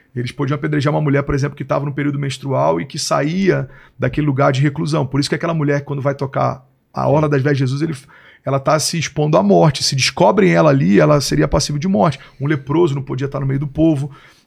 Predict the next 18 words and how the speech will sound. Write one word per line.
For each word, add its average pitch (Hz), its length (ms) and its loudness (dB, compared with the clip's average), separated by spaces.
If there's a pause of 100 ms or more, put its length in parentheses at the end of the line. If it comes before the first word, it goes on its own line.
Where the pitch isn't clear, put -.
(120)
Então, 175 400 0 (400)
é, 151 240 2
imagina, 160 500 4 (960)
tá 151 100 -4
todo 180 140 -6
mundo 185 180 -4
lá, 160 160 -6
"Cara, 196 300 -18
você 175 240 -14
é - 20 -12
um 196 60 -8
imundo, 185 380 -8
você - 80 -14
vai 180 160 -12
pro 180 120 -14
inferno." 156 300 -10
Imagina, 160 320 -6
um 131 80 -10